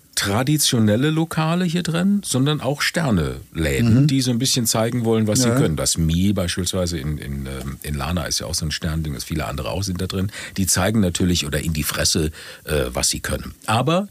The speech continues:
Speaker 1: die Rezepte sind zum Nachkochen, ged-, also das ist wirklich zum Nachkochen möglich und schön gemacht.
Speaker 2: Gut.
Speaker 1: Weil sie zum einen sehr kurz und prägnant geschrieben sind. Ja? Das setzt natürlich auch voraus, muss ich auch sagen, dass man schon ein bisschen kochen kann.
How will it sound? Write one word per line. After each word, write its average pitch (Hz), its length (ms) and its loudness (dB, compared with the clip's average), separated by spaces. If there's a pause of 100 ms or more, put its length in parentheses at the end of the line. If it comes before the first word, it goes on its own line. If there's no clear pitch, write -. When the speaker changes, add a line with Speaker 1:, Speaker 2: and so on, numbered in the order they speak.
Speaker 1:
die 156 80 0
Rezepte - 560 0
sind - 480 0
zum 147 140 0
Nachkochen, - 540 -2
ged-, - 140 -4
also 80 220 -2
das 87 200 0
ist - 140 -2
wirklich 120 400 -4
zum - 160 -2
Nachkochen 92 640 -2 (120)
möglich - 520 -2
und 107 100 -2
schön 92 220 2
gemacht. 57 260 -10 (320)
Speaker 2:
Gut. - 80 -2 (300)
Speaker 1:
Weil 156 340 4
sie 156 300 2
zum - 220 0
einen 113 360 2
sehr 98 180 2
kurz - 360 0
und 98 140 0
prägnant 90 440 0
geschrieben 156 420 -2
sind. 190 320 0 (340)
Ja? 131 200 0 (340)
Das 131 200 2
setzt 170 300 2
natürlich 151 440 2
auch 127 120 -2
voraus, 131 360 0
muss 120 120 -2
ich 113 140 -2
auch 127 140 -4
sagen, 123 320 -2
dass 110 200 0
man 120 140 0
schon 110 200 0
ein 104 40 2
bisschen 113 300 0
kochen 104 340 -2
kann. 71 360 -4